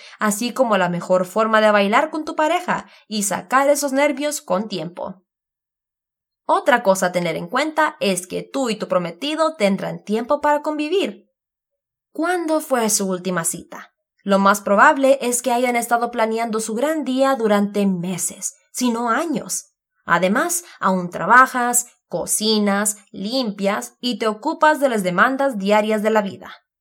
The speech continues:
Por lo tanto, tú y tu pareja probablemente no hayan tenido mucho tiempo de calidad para pasar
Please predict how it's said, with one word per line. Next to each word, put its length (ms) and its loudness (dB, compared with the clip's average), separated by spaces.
Por 160 2
lo 160 2
tanto, 600 -4
tú 160 -2
y 60 0
tu 140 -6
pareja 420 2
probablemente 840 0
no 420 0
hayan 300 0
tenido 400 0
mucho 320 -4
tiempo 340 -2
de 120 2
calidad 520 0
para 240 0
pasar 380 0